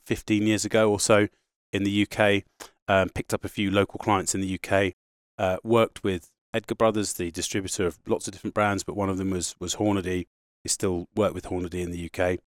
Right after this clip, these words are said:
Um, and, uh, because of that relationship, we got to sit down and meet Neil to start with,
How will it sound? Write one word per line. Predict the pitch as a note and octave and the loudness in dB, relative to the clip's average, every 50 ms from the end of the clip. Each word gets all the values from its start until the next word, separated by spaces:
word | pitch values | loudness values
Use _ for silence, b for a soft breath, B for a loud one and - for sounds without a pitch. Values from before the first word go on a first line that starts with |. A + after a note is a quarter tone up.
| _ _ _ _ _ _ | _ _ _ _ _ _
Um, | - F#2+ F#2 F2+ E2+ F2 F2+ - | 0 2 2 2 2 0 -2 -2
and, | - G2 G2 F#2 F#2 F#2 F2 - - _ | 0 0 2 2 0 -2 -4 -4 -6 _
uh, | - F#2+ F#2+ F2+ F2+ F2+ E2+ | 0 0 2 2 2 0 0
because | E2 - G2 - A2 G2 | -2 -4 -4 -2 0 0
of | F#2 | 0
that | F#2+ - - | 0 -2 0
relationship, | F#2+ F#2 F#2+ F#2 D#2+ - - G2 E2 | 0 0 0 0 -2 -4 -4 -4 -4
we | F#2 - | -4 -6
got | - F2 - | -6 -6 -4
to | - | -4
sit | - G#2 - | -4 -4 -4
down | - F2 F2 F2 | -4 -4 -4 -2
and | F2+ F#2+ | -2 -2
meet | F#2+ F#2 F2+ - - - - - - - _ _ _ _ | -2 -2 -4 -6 -10 -14 -14 -16 -20 -20 _ _ _ _
Neil | G#2+ G2+ G2 G2 F#2 F2+ - - _ - | -4 -2 -2 0 0 -2 -4 -6 _ -8
to | - | -6
start | - - G2+ G2 G2 F#2 | -2 0 2 2 2 2
with, | F#2+ F#2+ F#2 F#2 - | 2 2 0 0 -2